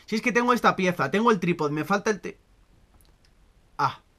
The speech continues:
Bien, chicos, pues ya estamos aquí en el ordenador. Bien, pues vamos a empezar a explicaros, eh, qué es lo que yo tenía al principio antes de empezar a editar. Vamos a empezar a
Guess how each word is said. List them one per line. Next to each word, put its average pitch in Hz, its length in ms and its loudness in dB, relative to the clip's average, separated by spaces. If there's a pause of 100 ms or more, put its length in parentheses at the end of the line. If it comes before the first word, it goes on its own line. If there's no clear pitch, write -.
(580)
Bien, 214 200 4
chicos, 208 200 2
pues 175 140 4
ya 190 60 6
estamos 233 260 6
aquí 190 300 2
en 175 280 0
el 196 200 10
ordenador. 185 600 8
Bien, 196 220 8
pues 170 240 2
vamos 240 280 8
a - 20 8
empezar 202 280 6
a 202 40 8
explicaros, 175 680 6
eh, 143 400 4
qué 190 140 6
es 214 180 0
lo 165 340 4
que 143 220 4
yo 202 240 4
tenía 175 420 2
al 180 100 4
principio 151 520 2
antes 160 200 2
de 156 40 0
empezar 143 460 4
a 123 240 0
editar. 190 560 4 (200)
Vamos 226 220 6
a 214 40 4
empezar 196 460 6
a 208 260 8